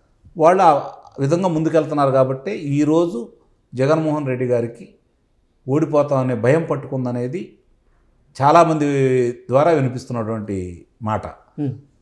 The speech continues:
Speaker 1: అది ముఖ్య కారణం వైఎస్ వివేకానంద రెడ్డి గారి హత్య ఒకటి.
Speaker 2: Hmm.
Speaker 1: ఎంతో ఆశ పెట్టుకుంటే ఈయన ఆ ప్రాంతాన్ని అభివృద్ధి చేయకపోవడం ఒకటి.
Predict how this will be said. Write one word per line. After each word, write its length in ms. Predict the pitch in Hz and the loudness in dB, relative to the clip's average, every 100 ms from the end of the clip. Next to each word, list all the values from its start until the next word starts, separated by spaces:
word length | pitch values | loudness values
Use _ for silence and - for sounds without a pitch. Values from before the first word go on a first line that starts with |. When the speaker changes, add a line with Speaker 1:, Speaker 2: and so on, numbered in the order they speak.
| - | -10
Speaker 1:
అది 440 | 110 165 185 - - | -6 -6 -6 -10 -10
ముఖ్య 260 | 117 - 147 | -8 -6 -2
కారణం 460 | 147 147 156 202 - | 0 2 0 -6 -8
వైఎస్ 300 | 120 135 135 | -2 -2 -2
వివేకానంద 440 | 127 123 120 123 117 | -2 -2 0 -2 -2
రెడ్డి 180 | 113 107 | -4 -2
గారి 160 | 104 | -2
హత్య 300 | 90 87 120 | -4 -6 -6
ఒకటి. 300 | 113 139 143 _ - | -6 -8 -16 _ -6
Speaker 2:
Hmm. 140 | 147 120 110 _ _ _ _ _ - | -4 -4 -10 _ _ _ _ _ -12
Speaker 1:
ఎంతో 280 | 117 139 165 | -10 2 4
ఆశ 260 | 147 143 139 | 6 4 -2
పెట్టుకుంటే 480 | 139 127 127 131 127 | -4 -4 -4 -2 -2
ఈయన 220 | 117 113 107 98 - | -2 -4 -6 -8 -8
ఆ 60 | |
ప్రాంతాన్ని 420 | 101 113 120 131 107 | -6 -6 -2 -2 -2
అభివృద్ధి 280 | 107 117 | -4 -6
చేయకపోవడం 600 | 110 117 117 123 123 120 | -4 -4 -2 0 0 -2
ఒకటి. 300 | 110 104 143 | -6 -10 -16